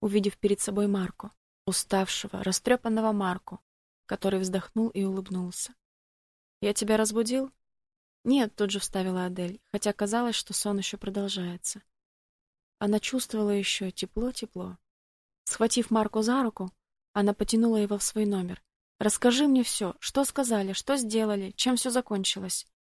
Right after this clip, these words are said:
Он поддался, зашёл, наверно, тоже плохо соображал. «Это спрашивает журналист?» Эти слова он произнёс с улыбкой. Ни капли сарказма, чистая правда. Всё прямо. И после этих слов Адель поникла.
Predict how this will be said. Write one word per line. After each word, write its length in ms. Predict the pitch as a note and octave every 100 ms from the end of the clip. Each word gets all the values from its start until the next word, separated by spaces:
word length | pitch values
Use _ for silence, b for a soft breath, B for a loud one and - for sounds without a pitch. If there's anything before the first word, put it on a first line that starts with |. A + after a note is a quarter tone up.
| _
Он 160 | - B3
поддался, 520 | C#4+ A#3 G#3+ F#3+ G3+
зашёл, 480 | G3 A3 - F#3 F#3
наверно, 380 | G#3+ G#3+ A#3 A#3
тоже 260 | A#3 G3+ F#3
плохо 280 | F#3+ F3+ F#3
соображал. 640 | - F#3 F#3 F#3 F3 F3+ _ _ _ _ _ _ -
«Это 200 | G#3+ A3
спрашивает 580 | - G#3+ G#3 G#3 G#3
журналист?» 640 | G#3+ A3 A#3 A#3+ D4 - _ _ _ _ _ _ _ -
Эти 180 | G#3+ G#3+
слова 340 | G#3 G#3+ A3+
он 80 | A#3+
произнёс 480 | A#3 G3+ G3 G3 G3
с 140 | -
улыбкой. 520 | G3+ F#3 - - F3+ - _ _
Ни 120 | F#3+ G3
капли 340 | A3+ A#3+ G#3+
сарказма, 680 | - F#3+ - F3 F3 F3 E3+
чистая 500 | - C4+ - G#3 F3+
правда. 400 | - D#3+ E3+ D#3+ - _ _ -
Всё 260 | - A3+
прямо. 420 | - F#3 D#3 D#3 - _ _ _ _ _ _ _ _ _ _ -
И 80 | G#3+
после 340 | G#3+ G#3 A3
этих 200 | G#3 G#3+
слов 320 | - A#3+ C4
Адель 240 | G#3+ G#3 G#3
поникла. 600 | G3+ G3 F#3+ F3+ F3